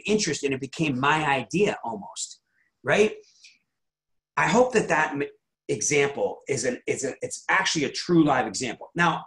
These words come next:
because I'm in the industry and I know this guy, I'm gonna go look at his link. In fact, we did. And, and we, we bought it to try it. So it worked. <laughs> Let's put it that way. But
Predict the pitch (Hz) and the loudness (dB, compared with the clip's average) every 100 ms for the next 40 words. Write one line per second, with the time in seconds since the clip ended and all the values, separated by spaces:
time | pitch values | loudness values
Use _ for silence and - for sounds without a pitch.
0 | - 165 175 254 226 180 151 156 - 117 | -4 0 2 4 4 4 2 2 0 -2
1 | 117 131 127 135 175 135 - 98 101 - | -4 -2 0 2 2 2 0 -4 -4 -2
2 | 139 156 226 147 135 123 147 127 101 139 | 2 4 2 2 2 2 0 -2 -4 -2
3 | 151 147 113 - 131 - 113 123 147 - | -2 -4 -6 -2 -2 -4 -6 0 0 -2
4 | - _ - - - 160 151 160 180 208 | -10 _ -20 -14 -2 0 0 2 2 2
5 | - - 165 165 175 214 139 123 - 143 | -4 -4 2 2 6 6 4 0 -8 -4
6 | 165 127 - - _ _ - 190 170 160 | -2 -2 -4 -10 _ _ -4 4 4 4
7 | - _ _ 202 214 156 196 101 - - | -4 _ _ -2 0 4 4 2 -4 -8
8 | - 208 - _ _ - 165 165 - 160 | 0 0 -2 _ _ 2 4 4 2 2
9 | - 127 - 107 - - _ - 165 165 | 2 -2 -2 -6 -12 -18 _ 0 4 4
10 | 165 | 0